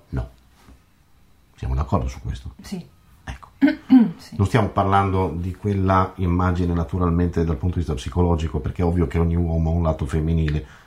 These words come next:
Speaker 1: e ogni donna ha un lato maschile, su questo ge-, non c'è dubbio. La cosa dubbia è il fatto che un uomo possa dare la vita, no, e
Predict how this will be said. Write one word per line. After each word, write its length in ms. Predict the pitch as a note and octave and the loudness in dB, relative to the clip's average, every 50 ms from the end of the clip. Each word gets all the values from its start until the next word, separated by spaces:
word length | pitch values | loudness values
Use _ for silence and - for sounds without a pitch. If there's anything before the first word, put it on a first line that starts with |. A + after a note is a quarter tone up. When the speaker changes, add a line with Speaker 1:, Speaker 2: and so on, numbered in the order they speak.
| _ _ | _ _
Speaker 1:
e 80 | - | 2
ogni 200 | E2+ E2+ E2+ E2+ | 2 4 4 4
donna 220 | D#2 D#2 D#2 D#2 D2+ | 4 2 2 2 2
ha 20 | |
un 60 | D2+ D2+ | 2 2
lato 220 | D#2 D2+ - D2 | 2 2 0 -2
maschile, 400 | C#2+ C#2 C#2 - - C#2+ C2 B1+ | -4 -4 -6 -6 -6 -6 -6 -6
su 140 | - - - | -6 -8 -6
questo 240 | D#2+ C#2+ - - B1+ | -6 -4 -4 -4 -6
ge-, 140 | C2 C2+ - - - - - - - - - - - - - - | -6 -8 -12 -16 -20 -20 -20 -20 -20 -20 -20 -20 -20 -20 -8 -2
non 140 | - D#2+ D2+ | 0 0 2
c'è 120 | - D#2+ | 2 0
dubbio. 340 | D2 D#2+ C#2 - - - - - | 0 0 0 -2 -4 -8 -8 -4
La 220 | - F2+ E2+ D2+ - | -2 0 0 0 0
cosa 240 | - G2+ F#2 G2+ | 0 2 2 2
dubbia 380 | G#2+ G#2 F#2+ E2+ E2+ F#2+ F#2+ F2+ | 2 2 2 2 2 2 2 2
è 40 | E2+ | 2
il 60 | D2+ | -2
fatto 280 | - - - - F2 E2 | -4 -6 -6 -6 -4 -4
che 80 | - E2+ | -2 -2
un 80 | F2 | 0
uomo 320 | F#2+ F#2 F2 D#2+ D2+ C#2+ - - - - - - - - - - - _ - | 0 0 0 -2 -2 -4 -6 -10 -16 -20 -20 -20 -20 -20 -20 -20 -20 _ -6
possa 340 | - C3 B2 - - - E2+ | -2 -2 -2 0 -2 -4 -2
dare 220 | D#2 F2 F2+ E2 D#2 | 0 2 2 2 2
la 100 | E2 F#2 | 2 0
vita, 320 | F#2+ D2+ C2+ - - - - | 0 -2 -2 -4 -6 -6 -6
no, 200 | - C2+ C2+ C2 - - _ - _ _ _ _ _ _ _ _ _ - - _ _ _ _ _ _ _ _ _ - | -6 -6 -6 -6 -8 -12 _ -20 _ _ _ _ _ _ _ _ _ -20 -20 _ _ _ _ _ _ _ _ _ -2
e 340 | - F#2+ G#2 C3 - - | 2 4 4 4 2 -2